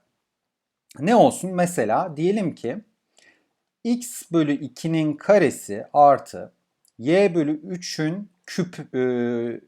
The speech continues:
y bölü üçün yine karesi olsun tabii. Karesi eşittir bir. Bu şekildeki, e, bir,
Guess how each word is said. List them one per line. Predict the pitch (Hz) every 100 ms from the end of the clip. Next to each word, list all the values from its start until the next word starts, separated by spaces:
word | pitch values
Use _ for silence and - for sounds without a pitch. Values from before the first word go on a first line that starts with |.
| -
y | 160 185 156
bölü | 143 127
üçün | 185 175 175 196 208 _ _ _ -
yine | 175 165 190 - _
karesi | - 190 151 - 104
olsun | 90 -
tabii. | 98 101 170 - _
Karesi | - 185 131 -
eşittir | 175 - - - 180 107 113
bir. | 170 110 - _ _ _ _ _ _ _ _ _ _ _ -
Bu | 294
şekildeki, | - 214 - 147 123 120 - 185 240 - _ _ _ _ - -
e, | 135 131 131 120 117
bir, | 196 233 -